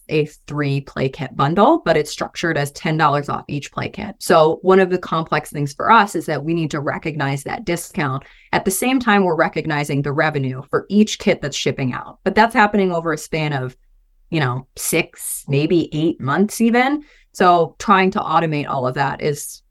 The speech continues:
is important for us <laughs> so that someone on my team is not having to track all of that manually.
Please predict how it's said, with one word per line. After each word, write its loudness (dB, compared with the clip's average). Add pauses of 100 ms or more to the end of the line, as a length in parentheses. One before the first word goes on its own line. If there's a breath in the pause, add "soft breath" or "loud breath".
(120)
is -2
important 4
for 2
us 2
<laughs> -20
so 2
that 4
someone 4
on 2
my -2
team -4
is -6
not -4
having -8
to -4
track -4
all -2
of -2
that -10
manually. -8